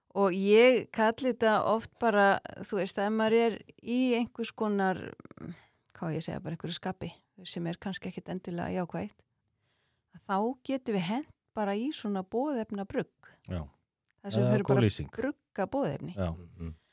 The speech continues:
Speaker 1: Af því að, sko, heilinn, hann gerir ekkit alltaf greinarmun á raunveruleika og óraunveruleika, hann tekur bara þátt.
Speaker 2: Nákvæmlega.
Speaker 1: Þannig að, þú veist, ef við búum þetta bara til.
Speaker 2: Eins og bara með hugsanir, sko, ef,
Speaker 1: Mhm.
Speaker 2: veist, ef maður fer að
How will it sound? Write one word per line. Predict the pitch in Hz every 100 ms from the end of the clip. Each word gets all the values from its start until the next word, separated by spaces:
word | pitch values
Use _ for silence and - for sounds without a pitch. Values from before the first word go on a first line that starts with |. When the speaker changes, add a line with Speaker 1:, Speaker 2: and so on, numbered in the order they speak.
| _ _ _
Speaker 1:
Af | 208 196
því | 220 208
að, | 202 175
sko, | - - 214 202 - - _ _ _ _ _ _ -
heilinn, | 190 226 277 302 277 214
hann | 220 247 302 -
gerir | 233 254 269
ekkit | 240 -
alltaf | 240 - 226
greinarmun | 233 240 226 214 208
á | 202
raunveruleika | 220 214 196 185 190
og | 190
óraunveruleika, | 165 151 160 170
hann | 185
tekur | - 214 220
bara | 185
þátt. | 156 - _ _ _ _ _ _
Speaker 2:
Nákvæmlega. | 101 95 87 78
Speaker 1:
Þannig | 190 190
að, |
þú | 185
veist, | 175 -
ef | 185 202 254 262
við | 233
búum | - 233 294 269 220
þetta | 214 208
bara | 202 202
til. | - 220 180 - _ _ - _ -
Speaker 2:
Eins | 127 135
og | 139
bara | 139 131
með | 131 120
hugsanir, | 143 - 98 73 -
sko, | - -
ef, | 82
Speaker 1:
Mhm. | 95
Speaker 2:
veist, | 95 98
ef | 104 107
maður | 107 101
fer | 110
að | 107